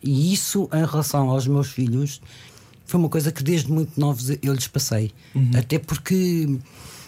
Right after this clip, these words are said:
Speaker 1: vivemos uma vida um pouco diferente. Éramos um clã, e como eu dizia, hum, vivíamos no nosso mundo e visitávamos o mundo dos outros nas horas do expediente. <laughs>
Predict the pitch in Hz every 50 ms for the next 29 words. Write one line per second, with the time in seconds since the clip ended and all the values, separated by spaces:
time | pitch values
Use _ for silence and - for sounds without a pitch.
0 | - - - - 127 143 139 139 165 160 165 139 151 170 160 151 135 170 160 143
1 | 156 156 151 - 170 160 - - 143 156 151 - - 160 147 151 151 160 - -
2 | - 160 151 143 151 135 - - - - - - - - - - - - 139 143
3 | 139 151 156 147 156 165 165 139 139 - 156 147 147 151 156 156 165 175 170 139
4 | - - - 127 - - 127 135 127 123 113 117 120 123 131 131 123 123 - -
5 | - - - - - - - - - - - - 117 123 123 123 120 120 117 113
6 | 110 110 107 107 104 95 - - 113 110 131 131 131 147 151 143 131 127 147 147
7 | 147 147 147 143 - - 147 147 147 151 151 131 143 127 113 120 143 143 - 143
8 | 143 135 131 135 139 139 135 - 147 143 143 143 139 127 135 127 127 143 139 -
9 | - 135 139 135 123 135 139 131 135 135 123 120 123 120 - - - - 117 120
10 | 123 110 110 104 - - - - - - - - 143 147 160 156 151 156 123 147
11 | 165 -